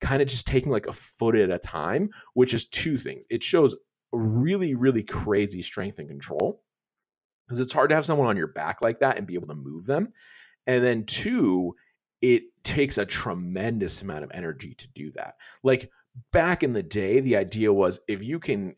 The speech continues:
make someone catch it out at the elbow, it's a post player, you're gonna win 'cause they're gonna tire themselves out working you all the way down with stunts and double teams coming. Like, that's really, really hard to handle.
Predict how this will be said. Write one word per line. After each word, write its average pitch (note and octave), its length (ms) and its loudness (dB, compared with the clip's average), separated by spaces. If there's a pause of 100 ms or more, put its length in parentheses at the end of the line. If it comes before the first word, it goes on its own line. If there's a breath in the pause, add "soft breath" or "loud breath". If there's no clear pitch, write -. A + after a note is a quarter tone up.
make A2+ 420 0
someone G2 520 -2
catch A2+ 400 -2
it G2 60 -2
out G2+ 200 2
at F#2+ 100 -8
the E2+ 160 -8
elbow, G#2 380 2
it's G2 120 -4
a D2 60 -12
post - 360 -12
player, E3 320 0 (300 loud breath)
you're E3 140 2
gonna D#3 160 4
win A#2 340 2
'cause A2 180 -8
they're B2 120 2
gonna A#2+ 240 2 (320)
tire B2+ 340 2
themselves G#2 460 -2
out A2 240 2
working G#2 460 -2
you G2 180 -6
all A2+ 360 4
the G#2+ 100 0
way G2+ 200 2
down G#2 420 -2 (300 loud breath)
with - 140 -4
stunts A#2 720 -2
and F2 180 -12
double G#2 260 0
teams G2 300 -10
coming. A#2 400 -4
Like, G2 180 -6
that's G#2 160 -4
really, A2 300 0
really G#2 180 0
hard F#2+ 260 -2
to F#2+ 60 -12
handle. G#2+ 400 -4